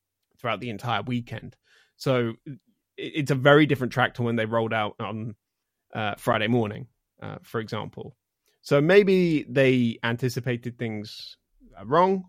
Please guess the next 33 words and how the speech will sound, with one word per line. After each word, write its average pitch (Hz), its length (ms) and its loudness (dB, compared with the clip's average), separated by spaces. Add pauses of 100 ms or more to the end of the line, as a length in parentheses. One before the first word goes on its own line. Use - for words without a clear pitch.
or 107 160 -10
maybe 107 240 -6
they 107 140 -4
didn't 113 280 -6
anticipate 120 540 -6
things 110 260 -8 (460)
enough 165 460 2 (160)
and 113 80 -6
the 107 40 -8
car 110 220 -6
just 98 200 -12
went 110 120 -6
away 135 220 0
from 143 240 -6
them. 143 180 -4 (580)
Uh, 113 240 -4 (180)
but 120 360 -6 (100)
it, - 220 -6
it, 127 280 -20
it's, - 400 -14
yeah, 131 220 -2 (100)
it's, - 380 -8 (160)
it's - 220 -12
easier 156 340 2
said 139 200 0
than 120 140 0
done 113 280 -2
to 117 320 -4
nail 120 580 0
it - 260 -10
on 104 200 -8
both 98 280 -10
days. - 420 -12